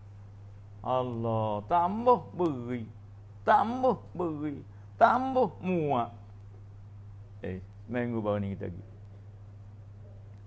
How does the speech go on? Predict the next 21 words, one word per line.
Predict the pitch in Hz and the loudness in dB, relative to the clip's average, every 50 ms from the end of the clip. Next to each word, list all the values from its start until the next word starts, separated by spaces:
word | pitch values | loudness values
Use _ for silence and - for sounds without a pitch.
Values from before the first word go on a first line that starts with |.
| - - - | -16 -14 -12
Nak | 101 - 143 | -10 -6 -4
royak | 135 120 120 117 - | 0 0 0 0 0
cerita. | - 120 110 98 - 92 92 - - - - - - - - - - - - - - - - - - - - - - - - - - - - - - - - | -2 -2 -2 -2 -2 -6 -8 -8 -10 -14 -16 -16 -16 -16 -16 -16 -16 -14 -14 -14 -12 -12 -14 -14 -14 -14 -16 -16 -16 -16 -16 -16 -16 -14 -14 -14 -14 -10 -8
Pergi | 113 110 117 135 135 123 | -6 -4 -2 -2 -2 -2
di | 131 117 | -4 -2
Kapolres. | 113 117 110 - 120 117 98 87 90 87 82 95 - - - - - - - - - - - - - - - - - - - - - - - - - - - - - | -2 -2 -2 -2 -2 -4 -2 -2 -4 -6 -6 -8 -12 -14 -14 -14 -14 -14 -14 -14 -14 -14 -14 -14 -14 -14 -14 -14 -14 -14 -14 -14 -14 -14 -14 -14 -12 -12 -12 -10 -10
Yang | 117 110 | -8 -4
panggil | 110 110 107 104 101 101 | -2 -2 -2 -2 -2 -2
Zakarah | 95 98 98 95 95 92 90 92 92 98 | -2 -4 -4 -2 -4 -4 -4 -6 -8 -8
situ. | - - - - - - - - - - - - - - - - - - - - - - - - - - - - | -10 -12 -12 -14 -14 -14 -16 -16 -16 -14 -14 -14 -14 -14 -14 -14 -14 -14 -14 -14 -14 -16 -16 -16 -16 -16 -14 -10
Pergi | 101 98 98 131 139 139 131 | -8 -4 -4 -2 0 0 0
siapa | 117 120 117 113 110 107 - 123 117 113 113 | 0 0 0 0 -2 -2 -2 0 0 0 -2
tu | 135 151 | -4 -2
nampak | 135 120 110 - - - 117 127 117 | -2 -2 -2 -2 -6 -4 -2 0 0
dia | 113 107 104 104 | 2 2 0 0
duk | 95 - - - | -2 -4 -6 -6
patah-patah. | - 104 104 95 95 90 95 - 92 87 82 82 82 82 85 - | -4 -2 -2 0 0 -2 -2 -4 -6 -6 -4 -4 -6 -8 -8 -8
Tak | - 82 80 78 78 78 76 | -8 -8 -6 -6 -6 -6 -6
pergi | 78 82 78 | -6 -6 -6
lagi | 69 71 71 73 73 | -6 -6 -8 -8 -8
ni. | 78 82 - - 90 87 85 | -8 -8 -8 -6 -6 -6 -6